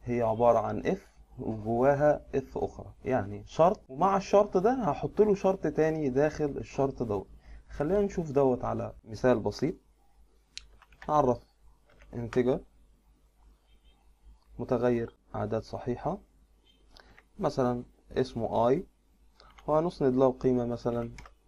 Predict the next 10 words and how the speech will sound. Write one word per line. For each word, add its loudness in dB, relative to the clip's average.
بعشرة. -4
طيب، -6
أنا 2
هقول 6
له -2
if -2
إذا -2
كان 0
ال -2
I 6